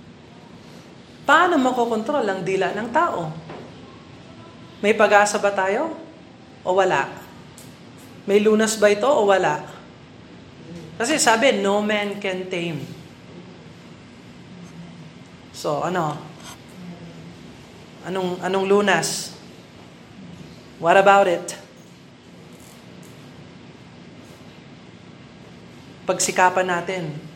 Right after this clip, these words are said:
bilang tao na i-control yung dila natin. Yun siguro, ah, yun siguro ang sagot, mali.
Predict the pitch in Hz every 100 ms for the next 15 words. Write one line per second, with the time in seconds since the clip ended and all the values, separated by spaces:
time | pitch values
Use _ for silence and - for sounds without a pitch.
0 | - - - - - - - - - -
1 | - 170 185 185 185 175 180 190 165 -
2 | - - - 185 180 180 170 185 180 175
3 | 175 170 170 170 165 165 165 143 - -
4 | - - - - - - 190 214 208 214
5 | 185 196 214 190 - - - - - -
6 | - 180 180 175 170 175 208 208 220 214
7 | 214 220 190 202 202 196 - 165 165 165